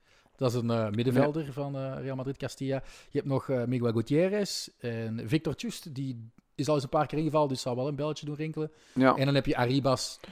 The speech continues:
Speaker 2: Ja, maar
Speaker 1: bekendste eigenlijk,
Speaker 2: ik denk de
Speaker 1: omwille
Speaker 2: meeste
Speaker 1: van
Speaker 2: van
Speaker 1: zijn
Speaker 2: die
Speaker 1: goede
Speaker 2: mannen, of toch een
Speaker 1: prestatie.
Speaker 2: paar van die mannen, hebben de, de Youth League gewonnen met,
Speaker 1: Ja,
Speaker 2: met
Speaker 1: ja.
Speaker 2: Real Madrid, hè. Dus ja, waarschijnlijk zijn dat wel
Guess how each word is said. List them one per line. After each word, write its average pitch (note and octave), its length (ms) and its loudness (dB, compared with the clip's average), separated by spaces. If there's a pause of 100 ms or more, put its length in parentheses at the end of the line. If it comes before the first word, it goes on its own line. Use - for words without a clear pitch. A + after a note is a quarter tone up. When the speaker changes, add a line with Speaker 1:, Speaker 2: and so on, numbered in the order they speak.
(140)
Speaker 2:
Ja, C#3 120 10
maar D#3 140 12
Speaker 1:
bekendste A#2+ 340 2
eigenlijk, G#2+ 240 -2
Speaker 2:
ik B2 60 0
denk C3 140 6
de A#2+ 60 4
Speaker 1:
omwille - 60 4 (120)
Speaker 2:
meeste C3+ 80 6
Speaker 1:
van F#3 80 8
Speaker 2:
van - 0 -
Speaker 1:
zijn F#3 120 12
Speaker 2:
die F3+ 100 8
Speaker 1:
goede F3+ 120 12
Speaker 2:
mannen, G3 180 8
of B2+ 60 -2
toch C3 160 6
een A2 60 0
Speaker 1:
prestatie. C#3 200 8
Speaker 2:
paar - 0 -
van E3+ 100 0
die D#3 80 -2
mannen, D#3+ 220 2
hebben C#3 200 0
de, B2+ 320 -2
de B2 40 -6
Youth C3+ 200 -2
League A3 180 -2
gewonnen C3+ 300 -2
met, C3 160 -2
Speaker 1:
Ja, B2+ 80 4
Speaker 2:
met - 80 4
Speaker 1:
ja. - 60 2
Speaker 2:
Real B2 120 4
Madrid, A#2+ 320 0
hè. F3 80 2
Dus C#3 200 -2 (720)
ja, C3+ 300 4
waarschijnlijk C3+ 440 4
zijn D#3 120 4
dat C#3 100 6
wel C3 300 8